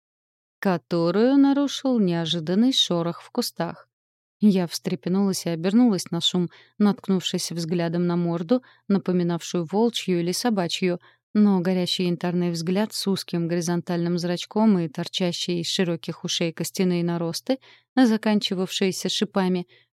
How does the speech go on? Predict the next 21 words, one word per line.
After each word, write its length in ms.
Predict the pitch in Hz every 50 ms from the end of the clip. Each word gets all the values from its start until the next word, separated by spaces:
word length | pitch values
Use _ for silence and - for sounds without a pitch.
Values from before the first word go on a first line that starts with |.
| _
придавали 520 | - 196 196 185 170 185 165 175 170 170 165
твари 340 | - - 165 175 175 175 185
отнюдь 460 | 180 185 - 262 294 330 320 - - -
не 140 | 190 180
умильный 480 | 170 165 175 175 175 170 170 170 170 170
вид. 260 | 165 175 160 _ - _ _ _ _ _ _ _ -
А 160 | - 208 202
уж 220 | 190 185 175 -
какие 520 | - - 190 175 - - - 254 262 240 208
показались 680 | - - 170 - - 180 170 170 180 175 175 175 - -
в 40 | 170
оскале 480 | 175 170 - - - 175 175 175 180 175
зубы! 580 | 165 175 196 254 330 320 240 202 180 175 165 _ _ _ _ _ _ _ _ _ _ -
Я 200 | 233 233 214 196
сама 300 | - - 185 180 175 170
не 120 | 175 175
поняла, 360 | - - 180 180 175 180 202
как 220 | 202 - 185 - 175
очутилась 580 | 165 - - 170 - - 180 175 175 175 -
на 120 | - 185 180
дереве. 400 | 170 180 175 175 175 175 185